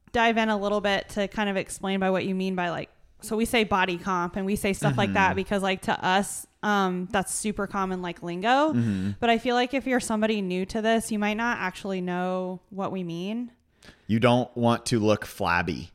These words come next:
Speaker 2: anymore.
Speaker 1: There you go.
Speaker 2: You don't like the way that your body
Speaker 1: You want some
Speaker 2: looks.
Speaker 1: muscle tone and,
Speaker 2: You
Speaker 1: like,
Speaker 2: want muscle tone.
Speaker 1: Yeah.
Speaker 2: You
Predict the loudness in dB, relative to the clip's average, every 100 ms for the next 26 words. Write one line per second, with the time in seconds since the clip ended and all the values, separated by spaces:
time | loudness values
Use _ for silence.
0 | -8 -6 -4 -6 -6 -8 -10 -14 _ _
1 | -20 -18 -16 -16 -18 _ _ -6 -2 0
2 | 0 -2 -2 -2 -2 -2 0 2 0 -2
3 | -4 -4 -4 -4 -4 -2 0 0 0 0
4 | 2 2 0 -4 0 0 2 0 2 2
5 | 2 0 0 -2 0 -2 -2 0 0 0
6 | -2 -6 -8 -16 -16 -16 -6 -2 0 0
7 | -2 -6